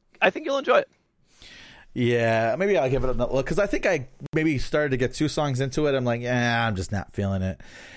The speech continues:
Speaker 2: and, uh, kinda turned it off. But like I said, there, I did notice a couple of things, and that was the, the carryover from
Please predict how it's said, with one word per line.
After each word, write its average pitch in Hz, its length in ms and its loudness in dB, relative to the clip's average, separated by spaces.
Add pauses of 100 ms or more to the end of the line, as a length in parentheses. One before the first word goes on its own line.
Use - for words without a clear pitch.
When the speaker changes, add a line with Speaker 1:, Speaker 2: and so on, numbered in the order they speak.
(180)
Speaker 2:
and, 113 380 2
uh, 98 240 2
kinda 110 260 0
turned 113 220 0
it 101 100 2
off. 107 460 2
But 120 340 0
like 151 140 4
I 156 40 2
said, 147 200 0
there, 131 160 0
I 120 120 2
did 160 200 0
notice 147 300 2
a 123 40 -2
couple 127 260 0
of 101 80 -2
things, 117 300 0
and 101 80 0
that 110 140 2
was 98 200 0
the, 104 160 2
the 101 200 -4
carryover 104 600 0
from 95 260 -2